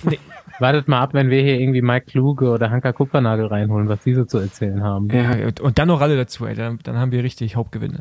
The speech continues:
Speaker 1: Auf jeden Fall ja, ich, nee, ich will kurz mal durchgehen, weil ich find das schon re-, interessant, weil wir letzte Woche uns so ein bisschen echauffiert haben und ich glaub, lo-,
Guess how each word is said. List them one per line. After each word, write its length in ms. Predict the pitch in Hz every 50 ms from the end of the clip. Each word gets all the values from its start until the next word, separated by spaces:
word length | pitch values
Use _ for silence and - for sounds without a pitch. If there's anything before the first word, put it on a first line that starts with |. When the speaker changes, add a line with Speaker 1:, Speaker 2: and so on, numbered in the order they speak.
| -
Speaker 1:
Auf 120 | - 127 127
jeden 120 | 156 165
Fall 300 | - 165 147 147 147 143 - _ - - _ _ _ _ _ _ _ _ _
ja, 180 | 123 139 165
ich, 160 | 160 127 - - 170 -
nee, 140 | - 135 151
ich 100 | 151 -
will 180 | 175 226 233 202
kurz 260 | - - 196 185 -
mal 100 | 185 160
durchgehen, 400 | 131 160 220 226 - - 123 117
weil 100 | 123 131
ich 120 | 131 127 -
find 120 | - -
das 80 | 156 -
schon 220 | - 180 180 170
re-, 80 | 143 139 - -
interessant, 340 | 165 147 135 - 156 156 139
weil 100 | 127 123
wir 40 |
letzte 280 | 127 143 147 - - 135
Woche 340 | 143 143 - 156 147 143 139 - _ _ _ _ _ _ _
uns 220 | - 139 143 139 -
so 60 | 143
ein 40 | 139
bisschen 220 | 156 147 - 135
echauffiert 560 | 131 147 - - 135 - - - 170 170 -
haben 460 | 175 165 165 170 180 185 185 170 156 - _
und 340 | - 123 127 127 123 - - - - - _ _ _ _ _ _ _ _
ich 80 | -
glaub, 180 | - 131 120 -
lo-, 100 | 127